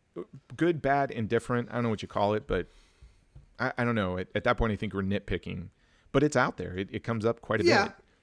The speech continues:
Speaker 2: No, I, and, and, and again, I think us as white guys might not be able to completely understand, you know, if, if someone is getting things wrong that we feel is like, "Oh, if,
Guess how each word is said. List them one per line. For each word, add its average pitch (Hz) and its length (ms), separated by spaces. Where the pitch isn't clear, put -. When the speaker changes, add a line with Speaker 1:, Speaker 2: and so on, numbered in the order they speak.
Speaker 2:
No, 285 120
I, 254 160
and, 240 200
and, 254 120
and 220 120
again, 208 600
I 175 100
think 202 480
us 170 200
as 131 160
white 175 220
guys 185 360
might 165 240
not 165 260
be 160 140
able 156 300
to 147 420
completely 160 600
understand, 160 840
you 147 100
know, 139 140
if, 143 280
if 165 120
someone 170 580
is 151 180
getting 160 240
things 160 440
wrong 151 540
that 147 120
we 147 140
feel 147 340
is 135 160
like, 131 340
"Oh, 151 280
if, 151 140